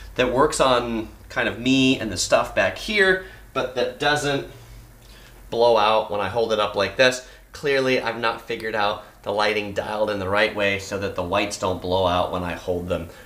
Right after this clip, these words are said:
right out here to put things close to the camera. I'll, uh, I'll work on that. This is only the second time I've done, uh, one of these live streams as a standing up shot instead of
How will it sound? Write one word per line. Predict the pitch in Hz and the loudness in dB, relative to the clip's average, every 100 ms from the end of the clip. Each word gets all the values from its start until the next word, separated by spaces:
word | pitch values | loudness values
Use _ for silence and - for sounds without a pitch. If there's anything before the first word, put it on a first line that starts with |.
| - | -8
right | 101 87 | -4 -2
out | 82 | -4
here | - 113 107 90 - | -2 2 2 2 -12
to | - | -10
put | 95 87 | -10 -6
things | 87 87 - | -6 -6 -8
close | - 85 - | -10 -10 -10
to | - | -18
the | |
camera. | - 135 120 117 - - - - - | -6 -2 2 2 2 -8 -20 -20 -4
I'll, | 98 107 | -2 2
uh, | 202 202 - - | 4 2 0 2
I'll | 233 | 4
work | 330 330 | 4 2
on | 127 | -6
that. | 87 - - | -8 -10 -16
This | 165 | -8
is | |
only | 170 | -6
the | 139 | -6
second | 131 147 131 | -6 -6 -6
time | 113 135 123 | -8 -6 -2
I've | 117 107 | -4 -4
done, | 123 120 117 - - - - | -2 -2 -4 -12 -20 -20 -4
uh, | 101 87 | -2 0
one | 113 | 0
of | 110 | 0
these | - 87 | -2 -2
live | 95 104 | -6 -6
streams | 98 113 101 92 | -6 -8 -8 -8
as | 104 82 | -10 -8
a | |
standing | - - 110 104 98 | -8 -6 -8 -6 -6
up | 107 - | -8 -8
shot | - 107 95 - 104 | -6 -2 -2 -4 -12
instead | 95 - - 104 95 92 | -12 -12 -4 -2 0 -4
of | 104 92 87 | -4 -4 -6